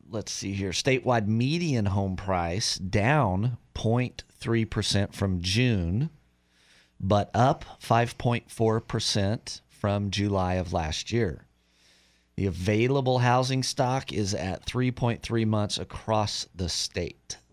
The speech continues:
So right now, you have just about all the earmarkings of a normal real estate market.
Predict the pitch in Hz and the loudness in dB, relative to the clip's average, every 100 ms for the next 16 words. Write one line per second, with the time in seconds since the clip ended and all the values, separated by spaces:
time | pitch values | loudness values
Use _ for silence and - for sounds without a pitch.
0 | - - 92 95 101 151 - 143 139 160 | -8 -2 0 2 2 0 0 0 2 2
1 | 170 170 - - - - _ - 104 135 | 0 -2 -8 -20 -20 -20 _ -4 0 2
2 | 143 120 120 120 113 113 113 113 - - | 4 4 6 6 4 2 -2 -8 -14 -20
3 | - - - - 131 139 - 143 117 110 | -20 -20 -12 -2 2 2 0 0 4 4
4 | 107 107 107 104 87 98 95 92 90 - | 4 4 2 0 0 0 0 0 -2 0
5 | 92 90 85 - 87 85 85 80 - 85 | 0 0 -2 -2 0 2 0 -2 -4 -2
6 | 82 87 87 90 104 101 104 101 85 87 | 0 0 0 0 0 0 -2 -4 -4 -4
7 | 87 80 71 71 69 - | -2 -4 -6 -8 -10 -14